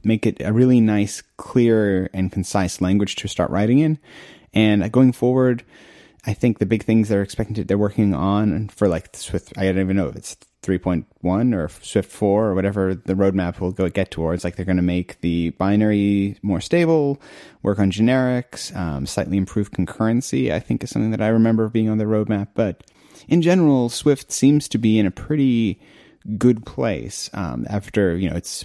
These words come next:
what, two years in from it, when it was first announced. I think it's finally seems to have entered into the slightly mature phase of its life where this is probably a reasonable time to sort of start guy-, diving into it, because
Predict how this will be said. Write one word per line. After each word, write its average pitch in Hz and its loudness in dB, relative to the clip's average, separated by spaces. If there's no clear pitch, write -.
what, - -8
two - 4
years 110 4
in 98 2
from 95 0
it, 98 -4
when 101 2
it 67 -4
was 87 -6
first 98 -4
announced. 92 -4
I 101 -8
think 107 0
it's - -6
finally 110 4
seems 104 2
to 101 0
have 95 -2
entered 104 0
into 95 0
the 85 -2
slightly 113 0
mature 110 2
phase 147 0
of 120 2
its 139 -6
life 135 -2
where 90 -2
this 117 -2
is 113 0
probably 104 0
a 92 2
reasonable 98 2
time 92 -2
to 87 -2
sort - -14
of - -12
start 78 -4
guy-, 90 0
diving 95 0
into 101 -2
it, - -8
because 85 -4